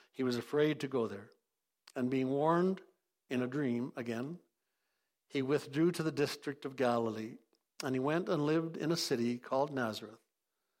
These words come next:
so that what was spoken by the prophets might be fulfilled, that he would be called a Nazarene. And so the family returned to the little town of Nazareth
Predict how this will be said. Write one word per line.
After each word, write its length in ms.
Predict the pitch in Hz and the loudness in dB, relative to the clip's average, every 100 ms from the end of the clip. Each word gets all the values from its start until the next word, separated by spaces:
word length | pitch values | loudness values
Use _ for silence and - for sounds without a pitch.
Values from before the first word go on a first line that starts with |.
| _ _ _ _ _ _ _ _ _ _ | _ _ _ _ _ _ _ _ _ _
so 240 | - 147 | -2 0
that 120 | 147 | 2
what 200 | 160 160 | 2 2
was 120 | 151 | 2
spoken 460 | - - 170 175 185 | -2 2 2 4 4
by 120 | 170 | 6
the 80 | 170 | 4
prophets 500 | 170 160 160 175 - | 4 2 2 0 -2
might 180 | 151 147 | -2 0
be 100 | 147 | -4
fulfilled, 560 | - 156 - 113 117 | -4 -6 -2 0 0
that 100 | 117 | -2
he 180 | - 135 | -6 -6
would 180 | 131 135 | -4 -4
be 80 | 135 | -6
called 500 | - 107 104 104 117 _ _ _ _ _ _ _ _ - | -6 -6 -4 -8 -14 _ _ _ _ _ _ _ _ -8
a 40 | |
Nazarene. 600 | 110 104 101 104 101 87 _ _ _ _ _ _ _ _ _ _ _ _ _ _ _ _ _ _ - - _ - - _ | -6 -4 -6 -10 -16 -18 _ _ _ _ _ _ _ _ _ _ _ _ _ _ _ _ _ _ -20 -20 _ -20 -20 _
And 80 | 160 | -4
so 220 | 151 180 | 4 6
the 80 | 202 | 6
family 380 | 185 170 175 185 | 4 4 6 6
returned 560 | 180 170 156 160 165 165 | 4 2 0 2 2 0
to 80 | 147 | 0
the 100 | 135 | 2
little 180 | 143 | 0
town 260 | 135 135 135 | 0 0 0
of 80 | 131 | -2
Nazareth 400 | 113 104 - | -2 -4 -8